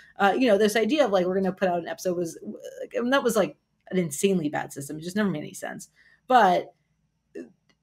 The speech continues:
the shows that could thrive when they came out could run for quite a few seasons. And think about what the C W did, right? And the C W could have shows that ran for eight seasons, even if the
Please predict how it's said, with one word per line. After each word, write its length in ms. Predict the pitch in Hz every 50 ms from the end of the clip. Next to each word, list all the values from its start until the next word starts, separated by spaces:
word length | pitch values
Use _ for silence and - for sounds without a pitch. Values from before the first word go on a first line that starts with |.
| _ _ _ _ _
the 180 | - 190 208 220
shows 400 | 220 - 262 262 277 277 220 -
that 320 | 247 220 208 202 - -
could 420 | - - - - 254 254 208 - -
thrive 500 | 208 202 185 185 180 175 170 170 170 165
when 140 | 175 180
they 180 | 180 175 180 180
came 260 | 175 - - - 180
out 320 | 196 214 220 202 175 160 -
could 140 | - 180
run 440 | 170 170 190 190 202 202 202 196 190
for 600 | 185 - - - 170 175 180 180 175 175 - - -
quite 260 | - - - 196 185 170
a 60 | 170
few 180 | - - 160
seasons. 460 | 156 139 - 196 196 185 165 151 147 156
And 80 | 151
think 100 | 165 196
about 120 | 196 202 185
what 100 | 175 180
the 80 | 175
C 180 | - - 170 160
W 320 | 165 165 160 165 151 139
did, 160 | - 143 -
right? 140 | - - -
And 80 | 175 175
the 40 | 170
C 140 | - 180
W 280 | 165 180 175 185 185 185
could 160 | 185 - 180 160
have 200 | 160 170 165 160
shows 260 | - - 185 180 156
that 120 | 165 -
ran 160 | - 165 156
for 120 | 147 - 170
eight 160 | 165 151 156
seasons, 340 | - 175 175 156 160 147 147
even 160 | 165 175 180
if 160 | 160 - _
the 340 | - 165 165 165 165 151 -